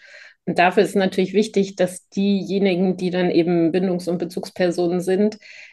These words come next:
ähm, ja, da stabil und zuverlässig, äh, da sein können für das Kind.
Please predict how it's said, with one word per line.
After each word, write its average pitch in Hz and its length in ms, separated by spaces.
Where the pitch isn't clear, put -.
ähm, 175 640
ja, 160 280
da 175 180
stabil 185 640
und 175 260
zuverlässig, 185 960
äh, 170 120
da 165 280
sein 190 280
können 202 300
für 202 160
das 190 240
Kind. 214 320